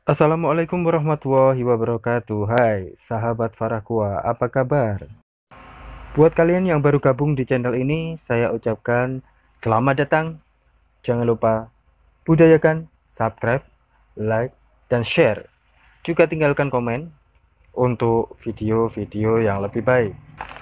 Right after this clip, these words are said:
Pada video kali ini, sahabat Farakua,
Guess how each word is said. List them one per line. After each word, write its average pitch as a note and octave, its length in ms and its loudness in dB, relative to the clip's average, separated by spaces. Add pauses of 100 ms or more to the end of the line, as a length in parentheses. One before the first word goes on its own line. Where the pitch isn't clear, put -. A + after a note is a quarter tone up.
(520)
Pada D3 240 4
video D#3 480 4
kali D#3 320 0
ini, E3 240 -4
sahabat A#2+ 400 -2
Farakua, B2+ 480 0